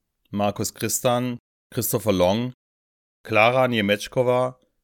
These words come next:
Andreas Nierhaus, Jan Normann, Eva Maria Oros, Adrian Prieto Fernandes, Ursula Prokop,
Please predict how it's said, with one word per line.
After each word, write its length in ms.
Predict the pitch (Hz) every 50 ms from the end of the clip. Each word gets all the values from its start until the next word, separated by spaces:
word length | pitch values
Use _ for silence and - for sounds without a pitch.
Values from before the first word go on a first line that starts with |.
| _ _ _ _ -
Andreas 580 | 107 104 101 110 110 113 113 113 113 - -
Nierhaus, 760 | 107 98 110 113 104 110 117 117 117 120 120 - - - - - _ _ _ _ _ _ _
Jan 300 | - 98 95 92 98 98
Normann, 640 | 95 92 98 104 113 117 117 117 120 120 123 123 - _ _ _ _ _ _
Eva 300 | - 110 98 - 110 104
Maria 400 | 104 104 98 98 104 104 98 92
Oros, 640 | - 98 101 110 120 120 127 127 - - - - - _ _ _ _ _ _ _ _ _ _ _ _
Adrian 680 | - 90 98 104 104 104 104 101 98 101 110 117 120 107
Prieto 440 | - 107 107 104 104 104 - 117
Fernandes, 760 | 101 - 107 104 101 98 101 117 117 123 123 123 - - - - _ _ _ _ _ _ _ _
Ursula 420 | _ - 107 107 120 120 120 113 107
Prokop, 520 | - - 113 107 104 - - 127 123 123